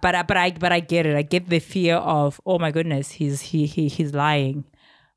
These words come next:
Oh no, I can't have him be a twenty-five-year-old boy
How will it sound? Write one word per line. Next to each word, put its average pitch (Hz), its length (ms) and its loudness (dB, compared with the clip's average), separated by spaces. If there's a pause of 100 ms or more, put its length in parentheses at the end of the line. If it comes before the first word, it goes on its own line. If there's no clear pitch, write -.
Oh 180 120 -2
no, 156 360 0
I 165 120 -4
can't 170 240 0
have 156 280 -2
him 147 160 -4
be 147 160 0
a 143 60 2
twenty-five-year-old 147 920 -2
boy 147 560 -4